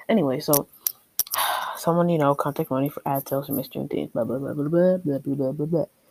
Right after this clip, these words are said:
So person contacted George, family friend. He's great.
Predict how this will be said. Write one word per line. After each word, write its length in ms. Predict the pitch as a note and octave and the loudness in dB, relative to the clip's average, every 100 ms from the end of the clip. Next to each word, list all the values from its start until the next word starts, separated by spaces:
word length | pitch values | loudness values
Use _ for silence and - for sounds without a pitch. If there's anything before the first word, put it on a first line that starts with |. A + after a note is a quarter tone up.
| _ - | _ 2
So 240 | A3+ A3 - - _ - | 4 4 -4 -20 _ 4
person 440 | A#3+ A#3 G#3 G3 - | 4 4 0 -2 -4
contacted 680 | - G3+ G3+ F#3 F#3 F3 E3+ | -2 0 0 -2 -2 -4 0
George, 300 | F3+ F#3+ F#3 | 0 0 -2
family 320 | - F#3 F3 | -2 0 0
friend. 300 | - F#3 D#3+ | 0 0 0
He's 160 | - G3+ | -2 4
great. 260 | A#3 - | 6 4